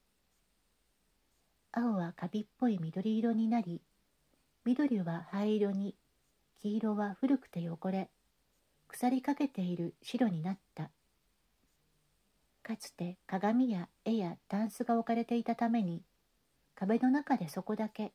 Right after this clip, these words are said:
色が新しい状態で残っている箇所にも命があった。命は前に置いてあったものの輪郭を何度もなぞり、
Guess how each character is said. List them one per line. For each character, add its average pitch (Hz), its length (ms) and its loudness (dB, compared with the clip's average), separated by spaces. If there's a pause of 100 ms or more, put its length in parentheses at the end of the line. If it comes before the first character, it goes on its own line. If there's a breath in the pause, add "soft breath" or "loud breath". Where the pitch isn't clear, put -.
(160)
色 220 220 0
が 180 200 -4
新 233 220 0
し 285 220 0
い - 20 0
状 180 220 -2
態 180 180 -4
で 180 100 -2
残 180 300 0
っ 247 40 -2
て - 180 -8
い 175 80 -2
る 170 180 -4
箇 233 80 -4
所 208 160 -4
に 180 140 -4
も 170 220 -6 (120)
命 254 380 2
が 160 100 -6
あ 180 40 -4
っ 190 60 -8 (220)
た。 165 140 -8 (2750)
命 254 380 4
は 175 260 -4
前 262 220 8
に 202 100 4
置 196 120 4
い 233 40 2
て 262 200 2
あ 269 40 4
っ 269 140 0
た 180 80 -4
も 170 140 2
の 185 100 2
の 185 140 2
輪 208 240 0
郭 208 340 -2
を - 140 -2 (480)
何 269 200 6
度 233 120 2
も 175 100 4
な 170 160 0
ぞ 208 140 -4
り、 175 180 -2